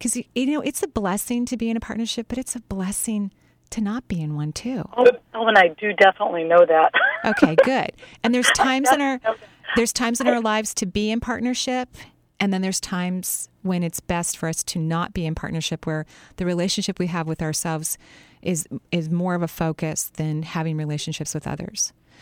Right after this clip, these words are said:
Speaker 2: I actually really
Speaker 1: Go ahead.
Speaker 2: like by myself.
Speaker 1: Good, good, good, good. So, you know, work on the sadness place. You go ahead and look at it and see what you can determine is the part that needs to be, ha-,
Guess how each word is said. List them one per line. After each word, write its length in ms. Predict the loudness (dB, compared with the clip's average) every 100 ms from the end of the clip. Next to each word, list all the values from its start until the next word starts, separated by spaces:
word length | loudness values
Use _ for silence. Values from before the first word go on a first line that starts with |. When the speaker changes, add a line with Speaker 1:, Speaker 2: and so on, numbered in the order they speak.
| 0 2
Speaker 2:
I 140 | 4
actually 440 | 4 2 -2 -12 -12 _ _ _
really 140 | 6
Speaker 1:
Go 60 | 8
ahead. 40 |
Speaker 2:
like 220 | 8 6 0 -16 _ _
by 140 | -2
myself. 500 | 2 2 4 2 2 0
Speaker 1:
Good, 320 | 0 0 -2 -6 -4
good, 200 | -2 0
good, 180 | -4 -2
good. 220 | -6 -6 -16 -20 -8
So, 200 | 0 2
you 140 | 2
know, 100 | 0
work 240 | 2 0 -2
on 80 | -2
the 80 |
sadness 360 | 0 0 0 0
place. 280 | 0 -2 -2
You 80 | 0
go 100 | 0
ahead 220 | 0 0
and 80 | -2
look 180 | -2
at 140 | -2 -2
it 80 | -2
and 100 | -4
see 160 | -2
what 140 | -2 -4
you 100 | -2
can 140 | -2
determine 640 | -2 -4 -4 -4 -4 -4 -4
is 360 | -4 -4 -6 -6
the 80 | -8
part 280 | -4 -6 -4
that 180 | -6 -4
needs 320 | -4 -4 -6
to 100 | -4
be, 380 | -4 -2 -4 -8
ha-, 240 | -6 -4